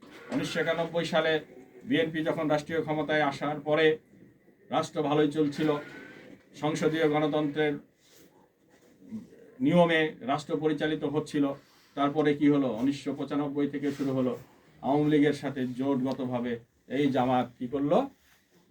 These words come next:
তারা আ-, বিএনপির বিরুদ্ধে আন্দোলন শুরু করলো। এই জামাতরা কি, এই দলকে, এই মানুষ কেন ভোট দিবে? মানুষ কেন এই দলকে ভোট দিবে?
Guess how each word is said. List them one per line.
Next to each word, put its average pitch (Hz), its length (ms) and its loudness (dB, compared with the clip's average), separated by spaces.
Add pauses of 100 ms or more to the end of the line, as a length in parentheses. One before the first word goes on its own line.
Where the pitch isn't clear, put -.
তারা 135 320 0 (400)
আ-, 123 220 -6
বিএনপির 131 500 2
বিরুদ্ধে 117 300 -4
আন্দোলন 110 360 -4
শুরু 95 220 -12
করলো। 92 280 -16 (560)
এই 175 280 4
জামাতরা 175 500 4
কি, 175 300 -2 (540)
এই 160 180 0
দলকে, 180 580 4 (380)
এই 135 180 0
মানুষ 180 340 4
কেন 220 220 8
ভোট 180 220 8
দিবে? 104 300 -6 (720)
মানুষ 190 400 6
কেন 202 360 6
এই 185 160 8
দলকে 180 320 4
ভোট 170 220 8
দিবে? 127 280 -4